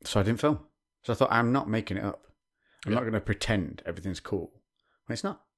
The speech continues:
Speaker 2: Yeah.
Speaker 1: So, so what you see of me of nonsense is true nonsense.
Speaker 2: Yeah, yeah, genuinely. Well, obviously from s-, knowing Lex on
Speaker 1: <laughs> Yeah.
Speaker 2: social media before knowing Lex in real life,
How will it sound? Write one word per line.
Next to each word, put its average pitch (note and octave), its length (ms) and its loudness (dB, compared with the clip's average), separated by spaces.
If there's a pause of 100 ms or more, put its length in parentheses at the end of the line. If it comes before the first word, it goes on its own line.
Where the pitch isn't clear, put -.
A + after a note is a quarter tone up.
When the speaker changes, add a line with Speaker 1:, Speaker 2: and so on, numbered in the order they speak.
(140)
Speaker 2:
Yeah. G#2+ 220 0
Speaker 1:
So, - 180 -12
so A2+ 160 0
what B2 100 4
you G#2+ 60 0
see - 120 0
of G#2 120 6
me G2+ 100 4
of F#2+ 120 4
nonsense G2+ 420 0
is F#2 100 -6
true G#2+ 220 -2
nonsense. - 480 -4 (120)
Speaker 2:
Yeah, A#2+ 280 4 (140)
yeah, G#2+ 200 0
genuinely. G2+ 420 -2
Well, G#2 200 6
obviously G2+ 320 0
from A2 160 -2
s-, - 160 -4
knowing A#2+ 440 4
Lex B2 220 6
on B2 100 6
Speaker 1:
<laughs> - 20 6
Yeah. - 60 6
Speaker 2:
social A#2+ 260 6
media G#2+ 240 2
before G#2 300 2
knowing G2+ 300 2
Lex G2+ 240 0
in G2 100 0
real F#2+ 120 0
life, F#2+ 300 4